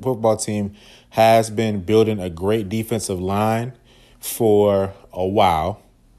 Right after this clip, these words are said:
It looks like it's starting to pay off. They do play Arizona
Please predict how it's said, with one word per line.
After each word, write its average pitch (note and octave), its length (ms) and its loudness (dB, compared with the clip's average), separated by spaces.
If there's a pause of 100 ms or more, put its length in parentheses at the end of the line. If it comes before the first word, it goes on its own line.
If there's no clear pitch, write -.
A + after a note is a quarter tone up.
(880)
It G#2 80 -8
looks A2+ 240 0
like A#2+ 120 2
it's A2+ 80 -2
starting G#3+ 280 0
to A#3 40 -4
pay D#3 280 2
off. F2+ 440 0
They G2 120 -4
do A2 180 -2
play A2+ 260 0
Arizona G2+ 680 -2